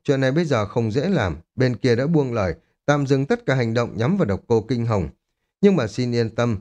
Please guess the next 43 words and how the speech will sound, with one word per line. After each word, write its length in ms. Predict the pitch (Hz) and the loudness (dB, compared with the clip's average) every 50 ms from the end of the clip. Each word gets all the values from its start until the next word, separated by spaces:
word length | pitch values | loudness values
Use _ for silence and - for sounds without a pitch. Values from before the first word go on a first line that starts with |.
| - _ _ _ _ | -8 _ _ _ _
ta 100 | - 180 | 0 0
đã 140 | 185 196 202 | 2 0 -2
sớm 280 | 196 - 143 143 185 190 | 0 0 0 0 0 -2
phái 220 | - 135 123 170 | -2 -2 -2 0
người 220 | 202 175 107 85 | 0 0 -2 -2
canh 260 | - - 117 120 120 110 | -2 -2 -2 -2 0 -2
chừng. 240 | 120 104 87 80 - - _ _ _ _ _ _ | -2 -2 -2 -4 -6 -10 _ _ _ _ _ _
Một 180 | 151 156 160 156 - | 4 4 4 2 -2
khi 120 | 214 208 | -2 0
mà 120 | 196 160 127 | 0 0 0
bên 220 | 139 170 180 170 | -2 -2 -4 -2
kia 200 | 175 196 190 180 | -2 -2 -2 0
nhả 280 | 175 151 110 85 73 76 | 0 -2 -2 -2 -4 -4
ra, 240 | 90 117 117 113 | -2 -2 -2 -2
ta 140 | - - 104 | -2 -2 -2
sẽ 120 | 101 - 151 | -2 0 0
lập 180 | 131 - - _ | -2 -2 -2 _
tức 120 | - 196 202 - | -4 -4 -4 -4
hành 240 | - 101 85 80 | -4 -2 -2 2
động. 160 | 82 107 120 - - _ _ _ _ _ _ _ _ _ _ _ _ _ _ _ _ _ _ _ _ _ _ _ | 2 0 0 -2 -6 _ _ _ _ _ _ _ _ _ _ _ _ _ _ _ _ _ _ _ _ _ _ _
Tần 180 | - 143 147 156 | 2 2 2 2
Vũ 140 | 190 220 | 0 0
Dân 240 | 214 196 196 196 180 | 0 0 0 0 0
gật 220 | 143 123 95 - - | -2 -4 -6 -4 -4
đầu, 300 | 110 110 107 98 82 80 - _ _ | -2 0 0 0 -2 -6 -10 _ _
lão 220 | - 98 123 135 151 | -2 -2 0 0 2
đới 240 | 143 120 113 120 | 2 2 0 0
rất 220 | 127 151 180 180 - | 0 -2 -4 -2 -2
có 80 | 143 | -4
ý 180 | 120 123 139 156 | -2 0 -2 -2
tứ. 320 | 151 - 110 123 180 254 269 - _ _ _ _ | 0 0 0 0 0 -2 -4 -8 _ _ _ _
Trận 220 | _ 170 160 156 147 | _ 2 2 2 2
biểu 120 | 139 123 | 0 -2
tình 240 | 117 - 143 135 135 | -2 -2 -2 -2 0
ngày 140 | 139 135 135 | -2 -2 -2
kia 300 | - _ 196 196 196 185 | -2 _ 0 2 2 2
hắn 180 | 165 147 170 | 0 -2 -2
đã 60 | 185 180 | -2 -2
âm 180 | 180 190 180 | -2 -2 -2
thầm 240 | 175 160 113 92 82 | -2 -2 -2 -2 -4
tốn 240 | - - 107 120 139 | -2 -2 -2 -2 0
không 200 | - 131 110 110 | 0 -2 0 2
ít 140 | 147 202 | 0 0